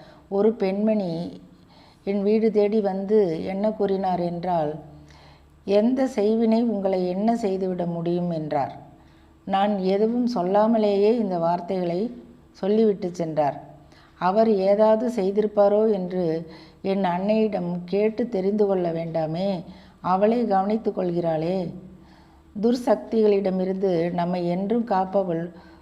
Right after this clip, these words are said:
சுயம்பு துர்க்கை அல்லவா? இந்த காவல் தெய்வம்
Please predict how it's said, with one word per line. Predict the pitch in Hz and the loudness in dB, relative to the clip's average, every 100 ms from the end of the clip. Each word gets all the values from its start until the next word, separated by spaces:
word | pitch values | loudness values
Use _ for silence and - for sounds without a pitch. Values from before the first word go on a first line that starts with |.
| - | -20
சுயம்பு | - 202 208 226 214 | -4 2 4 4 2
துர்க்கை | 185 190 220 | 0 0 2
அல்லவா? | 202 170 160 165 190 208 143 147 - - - _ _ _ _ | 4 2 0 0 0 0 -4 -10 -18 -20 -20 _ _ _ _
இந்த | 180 196 190 180 | -6 -2 0 0
காவல் | 185 190 208 262 269 | 0 0 2 2 2
தெய்வம் | 208 190 180 165 180 | 2 2 2 -2 -4